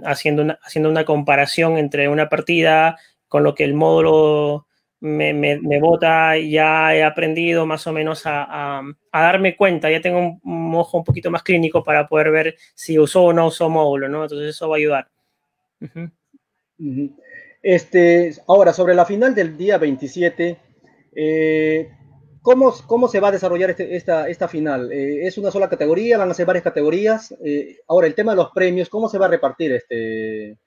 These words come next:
Speaker 2: Garry?
Speaker 1: Sí, todo es por categorías. Eh, los escolares son sub diez, doce, catorce y dieciséis. Son las categorías escolares. Cada uno, cada categoría tiene sus, sus propios premios. Eh, y la, la categoría libre, eh, bueno,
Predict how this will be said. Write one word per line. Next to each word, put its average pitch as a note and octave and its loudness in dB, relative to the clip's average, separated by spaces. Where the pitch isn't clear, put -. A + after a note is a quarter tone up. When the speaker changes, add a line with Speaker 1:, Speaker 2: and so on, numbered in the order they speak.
Speaker 2:
Garry? G#2 -4
Speaker 1:
Sí, G3+ -2
todo B3+ 4
es C4+ -4
por C#4+ 0
categorías. F#3+ 0
Eh, F3+ -4
los F#3 -2
escolares A3 0
son A#3+ -2
sub A3+ -4
diez, A3+ 0
doce, G#3+ -2
catorce G3+ -4
y G#3+ -2
dieciséis. E3+ -6
Son G3 -4
las G3 -4
categorías F3+ 0
escolares. F#3 0
Cada F3 4
uno, F3+ 2
cada F#3+ 2
categoría F3 0
tiene F3 -4
sus, D#3+ -12
sus D#3 -18
propios E3+ -6
premios. F3 -6
Eh, E3 2
y G3+ 0
la, G#3 -2
la F3 -2
categoría F3 0
libre, F3+ 0
eh, D3+ -2
bueno, D3 -16